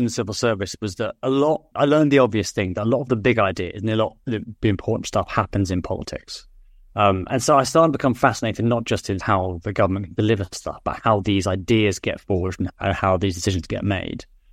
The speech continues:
At the time, I suppose I was working with some Lib Dems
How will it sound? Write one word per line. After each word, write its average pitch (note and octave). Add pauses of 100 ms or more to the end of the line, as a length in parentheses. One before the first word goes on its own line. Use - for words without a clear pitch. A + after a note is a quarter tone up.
(200)
At G#3+
the G#3
time, D3+ (920)
I A#2
suppose C3
I B2
was A#2+
working C#3+
with A#2+
some A2
Lib G#2+
Dems G2+